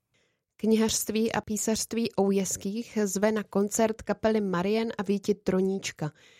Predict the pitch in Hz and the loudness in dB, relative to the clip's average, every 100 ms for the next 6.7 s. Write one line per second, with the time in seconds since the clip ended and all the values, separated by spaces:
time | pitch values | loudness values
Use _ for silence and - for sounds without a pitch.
0 | - _ _ 202 240 233 262 269 190 - | -20 _ _ -2 2 4 4 0 -2 -2
1 | 160 165 196 269 - - 208 214 240 240 | -2 0 -2 -2 -2 -4 0 2 2 2
2 | 247 240 202 196 202 202 - - 214 208 | 2 2 2 0 -2 -2 -4 0 2 2
3 | 208 - 226 202 196 190 202 208 208 220 | 0 -2 -2 0 0 0 0 0 2 2
4 | 220 226 220 180 175 185 214 208 196 - | 2 0 -2 2 2 2 0 -2 -2 -2
5 | 202 214 208 - 180 185 190 202 - 214 | 0 -2 -2 -2 0 0 0 -2 -4 -6
6 | - 190 180 214 214 214 | -4 -2 -2 -2 0 -2